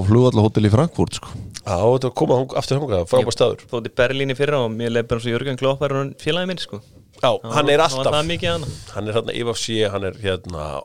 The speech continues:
Speaker 2: Opel, hann er þarna Bitburger,
Speaker 3: Mm.
Speaker 2: bjórinn held ég, uh, hann er Adidas núna held ég,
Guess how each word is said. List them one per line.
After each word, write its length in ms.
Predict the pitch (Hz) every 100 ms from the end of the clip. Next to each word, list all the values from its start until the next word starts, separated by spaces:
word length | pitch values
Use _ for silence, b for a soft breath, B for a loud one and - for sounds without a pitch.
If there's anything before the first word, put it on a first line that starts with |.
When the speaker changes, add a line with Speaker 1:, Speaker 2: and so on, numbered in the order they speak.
| _ -
Speaker 2:
Opel, 840 | 117 107 120 120 _ - 104 104 - - 87
hann 340 | 82 90 87
er 100 | 85
þarna 380 | 90 87 85 82 -
Bitburger, 640 | 127 - 120 113 101 110
Speaker 3:
Mm. 80 | 101
Speaker 2:
bjórinn 300 | 113 117 107
held 180 | 110 104
ég, 160 | 107 -
uh, 260 | 110 101 90
hann 160 | 104 98
er 80 | -
Adidas 500 | 98 135 - 139 139
núna 200 | 151 147
held 120 | 139
ég, 80 | 139